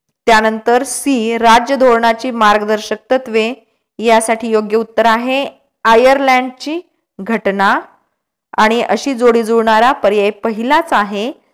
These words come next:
संसदीय राज्यपद्धती ब्रिटिश घटनेकडून घेतलेली आहे. राज्यपालांचे पद भारत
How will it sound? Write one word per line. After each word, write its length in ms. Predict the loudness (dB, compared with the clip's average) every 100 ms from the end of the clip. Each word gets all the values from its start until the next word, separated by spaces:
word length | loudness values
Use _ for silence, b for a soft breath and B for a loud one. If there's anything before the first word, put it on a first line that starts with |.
| _
संसदीय 680 | -10 -4 -2 -2 -4 0 0
राज्यपद्धती 960 | 2 2 0 -4 -4 -4 -4 -6 -6 -8
ब्रिटिश 600 | -6 -4 -4 -6 -10 -8
घटनेकडून 640 | -10 -8 -8 -4 -4 -4
घेतलेली 380 | -6 -6 -4 -2
आहे. 340 | 0 -2 -4 -6 b b b b
राज्यपालांचे 880 | 2 2 2 -2 0 0 -2 -4 -8
पद 400 | 0 2 2 0 -6
भारत 240 | -6 -6